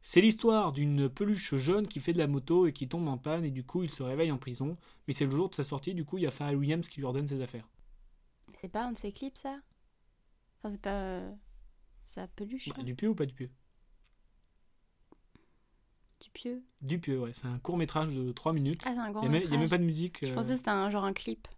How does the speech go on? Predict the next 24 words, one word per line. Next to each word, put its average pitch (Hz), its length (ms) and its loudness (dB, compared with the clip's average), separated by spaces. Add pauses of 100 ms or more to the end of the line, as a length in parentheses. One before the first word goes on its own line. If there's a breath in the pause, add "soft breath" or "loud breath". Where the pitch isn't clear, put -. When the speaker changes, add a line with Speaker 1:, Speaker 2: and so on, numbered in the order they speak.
(200)
Speaker 1:
Non, 160 180 2
c'est, - 140 -4
mais 139 100 4
c'est 139 140 0
avec 143 260 0
le, 135 240 0
le 127 100 0
personnage, 139 340 -4
justement, 131 480 -4
euh, 123 220 -6 (260)
Flappy, 135 680 -12 (320)
Mister 135 220 -10
Flappy, 139 360 -10
ou 131 60 -10
je - 40 -14
sais - 60 -18
pas 135 60 -12
quoi, 135 220 -14 (100)
son - 180 -8
perso-, 120 220 -10
parce - 100 -10
que 135 100 -2
c'est, 143 220 2
Speaker 2:
Oui. 131 120 -2